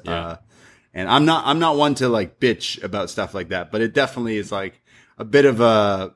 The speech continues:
Speaker 2: weird thing. And I can't wait to hear in a few weeks from who knows what about, "Hey, this comes out about,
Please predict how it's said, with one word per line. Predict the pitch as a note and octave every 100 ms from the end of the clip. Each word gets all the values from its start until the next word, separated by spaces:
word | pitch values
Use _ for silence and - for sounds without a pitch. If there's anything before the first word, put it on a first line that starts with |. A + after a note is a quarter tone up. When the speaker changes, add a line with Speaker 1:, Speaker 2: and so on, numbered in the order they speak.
| _
Speaker 2:
weird | G2+ A#2 B2 A#2 G#2+ F#2+
thing. | - - G#2+ G#2+
And |
I | C3
can't | C3+ D3 C#3+
wait | C#3+ C3
to | B2+
hear | B2+ C3+ B2
in | A#2 A2+
a | A#2+
few | G#2+ B2+ A#2
weeks | A2+ G2+
from | - G#2 F#2+
who | G#2
knows | A2 G#2 F#2
what | G2+ G2 F2+
about, | - F2+ F#2+ F#2 - _ _ _ _ _
"Hey, | - G2+
this | F2+ G2+ -
comes | G2 F#2+
out | F#2+ F#2
about, | F2 F2+ E2+ - - -